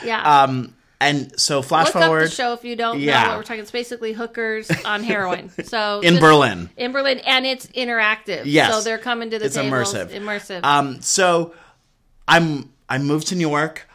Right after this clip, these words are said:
Speaker 2: I'm going to school for musical theater. Boy needs a job.
Speaker 1: Boy
Speaker 2: Okay?
Speaker 1: needs a job.
Speaker 2: Walking down, and I see that they're doing the remount of the revival of Cabaret,
Speaker 1: Mm-hmm.
Speaker 2: and they're looking for ushers. I walk in, and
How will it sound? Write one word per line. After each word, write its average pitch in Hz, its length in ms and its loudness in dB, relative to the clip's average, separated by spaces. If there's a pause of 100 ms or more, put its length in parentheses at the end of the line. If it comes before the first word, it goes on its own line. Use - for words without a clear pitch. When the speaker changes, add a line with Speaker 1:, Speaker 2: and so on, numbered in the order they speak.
(200)
Speaker 2:
I'm 131 160 -6
going 147 180 -4
to 143 60 -4
school 151 220 -6
for 156 100 -10
musical 147 340 -4
theater. 139 640 -2 (340)
Boy 131 200 -2
needs 135 260 -4
a 127 60 -4
job. 90 440 -4 (280)
Speaker 1:
Boy 127 160 -4
Speaker 2:
Okay? 117 280 -2
Speaker 1:
needs 117 160 -8
a - 40 -12
job. - 200 -14 (480)
Speaker 2:
Walking 165 520 0
down, 135 380 0
and 127 180 -8
I 135 80 -2
see 135 180 -4
that 139 120 -6
they're 147 180 -2
doing 139 500 -6
the 123 320 2
remount 143 840 2
of 135 140 -4
the 127 80 -2
revival 135 420 0
of 160 120 -4
Cabaret, 147 720 -2 (140)
Speaker 1:
Mm-hmm. 220 300 -12
Speaker 2:
and 143 100 -4
they're 135 120 2
looking 131 320 -6
for 180 200 -4
ushers. 113 600 -6 (120)
I 120 120 -4
walk 139 380 2
in, 123 360 -4 (1200)
and 131 380 -4